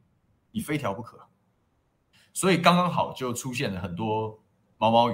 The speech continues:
啊。好，我认为这时候政府，我们蔡政府英明的操作，就是说，哎，这美国商会也说啦，台湾的第一问题，三大问题，对不对？第一个问题就是能源的问题啊，能源的问题甚至比你有没有开放边境更加重要，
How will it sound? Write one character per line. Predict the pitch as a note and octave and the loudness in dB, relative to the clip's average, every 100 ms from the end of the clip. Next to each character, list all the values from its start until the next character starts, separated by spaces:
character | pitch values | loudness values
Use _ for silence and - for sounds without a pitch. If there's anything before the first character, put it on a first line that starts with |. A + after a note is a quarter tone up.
| E2+ | -4
啊。 | - _ - | -16 _ -6
好， | F#2+ | -4
我 | G2+ | 0
认 | D#3 | 2
为 | C3 | 2
这 | C#3 | 0
时 | C#3 | 0
候 | C3+ | 0
政 | C3 - | 2 0
府， | A2 - - - - | -2 -8 -18 -20 -12
我 | A2+ | -4
们 | |
蔡 | A#2 D3 | 4 6
政 | A#2 A2 | 4 -2
府 | G2 A#2+ | -4 -4
英 | D#3 | -2
明 | B2 | 0
的 | G#2 G#2+ G#2 | 0 -2 0
操 | - C3 | 0 0
作， | C3+ G2 - _ _ - | 0 -6 -10 _ _ -10
就 | G#2 | -6
是 | |
说， | G#2 - | -4 0
哎， | A#2 B2+ C3+ C#3+ D3 | 2 2 4 2 0
这 | B2+ | -2
美 | G#2 | -4
国 | G#2+ | -2
商 | A#2 D#3 | 0 0
会 | D#3+ D3 | 2 -2
也 | |
说 | A2+ D#3 | 0 2
啦， | D#3+ D#3 D#3 D3+ D3+ D3+ | 4 6 4 4 2 -2
台 | C3 B2 | 0 2
湾 | C#3+ | 2
的 | C3 | 0
第 | D#3+ D#3+ D#3+ | -4 -4 2
一 | |
问 | F3 E3+ B2 | 4 4 0
题， | A2 G#2+ A#2 C3 | -4 -2 0 0
三 | - F3 | 4 8
大 | F3+ E3+ | 10 10
问 | E3 | 8
题， | C#3 A2+ B2+ - _ _ - | 4 0 0 -6 _ _ -4
对 | A#2+ | 2
不 | |
对？ | B2 G2+ F2+ - - | 4 4 0 -8 -6
第 | G#3 A3 | 4 8
一 | A3+ | 10
个 | E3 | 10
问 | F#3 D#3+ | 8 8
题 | C3 | 4
就 | C#3 | 2
是 | |
能 | A#2+ A#2+ F3+ A#3 | 2 6 8 8
源 | C#3 | 8
的 | A#2+ | 4
问 | B2+ G#2 | 0 -2
题 | - - | -8 -18
啊， | - _ _ _ _ _ - | -20 _ _ _ _ _ -2
能 | F3 | 4
源 | F3 | 6
的 | F3+ | 8
问 | F#3 | 8
题 | C#3+ | 6
甚 | C3+ E3+ | 4 4
至 | E3 | 2
比 | D3 | 2
你 | |
有 | D3 | 0
没 | C#3+ | 2
有 | |
开 | D3 | 4
放 | D#3+ D3 | 6 4
边 | E3 E3 | 2 2
境 | F3 C#3 | 2 0
更 | C3 | -4
加 | A2+ G#2+ | -2 -2
重 | A2 F2+ | -4 -8
要， | E2+ | -8